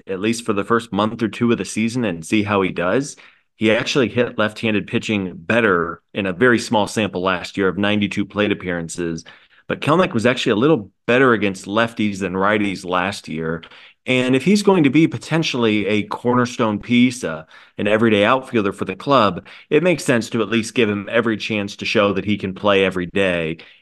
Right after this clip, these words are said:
And if June first rolls around and he's hitting a buck fifty and striking out in a third of his plate appearances against them, you know, it would be nice to be able to have a right-handed outfielder to be able to add.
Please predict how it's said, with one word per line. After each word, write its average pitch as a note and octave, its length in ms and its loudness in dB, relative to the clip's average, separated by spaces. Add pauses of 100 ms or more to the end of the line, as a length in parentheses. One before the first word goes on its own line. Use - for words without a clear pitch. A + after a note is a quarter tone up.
(120)
And A2 340 2
if G#2 400 0 (380)
June A#2+ 320 2
first B2 440 2
rolls G2 260 0
around F#2 500 -2
and G#2 160 -2
he's G2 160 -6
hitting G#2 220 0
a F#2 40 -2
buck G#2+ 300 0
fifty G#2 560 0
and F2 100 -6
striking G2+ 520 -2
out G2+ 280 0
in G2+ 140 -6
a F#2 40 -6
third F2+ 220 -2
of E2 60 -6
his - 120 -8
plate D#3+ 200 4
appearances G#2 500 0
against F#2 360 -4
them, F#2 180 0 (420)
you B2 60 4
know, B2 40 6
it B2 80 4
would C#3 160 4
be B2 120 8
nice A2 300 2
to A2 80 -2
be G2+ 200 0
able G2 140 2
to F#2+ 80 0
have F#2+ 220 -4
a F#2+ 40 -2
right-handed F#2+ 540 0
outfielder F#2 760 -2 (280)
to - 80 -8
be G#2 140 2
able F#2+ 140 0
to E2+ 120 -6
add. A#2 440 0